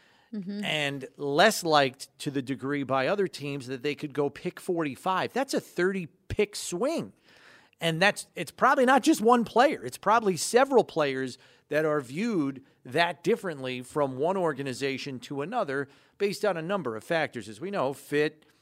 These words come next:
Speaker 2: body of work, background, you know, character, reputation, production,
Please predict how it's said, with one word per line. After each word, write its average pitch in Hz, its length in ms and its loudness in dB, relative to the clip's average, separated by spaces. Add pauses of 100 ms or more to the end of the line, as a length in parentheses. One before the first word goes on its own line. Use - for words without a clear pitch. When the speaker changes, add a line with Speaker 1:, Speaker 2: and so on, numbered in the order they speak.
(220)
Speaker 2:
body 131 300 0
of 117 140 -6
work, 190 440 0 (400)
background, 156 800 2 (280)
you 139 80 -10
know, 113 200 -6 (260)
character, 147 760 0
reputation, 135 1200 -4 (180)
production, 143 880 -6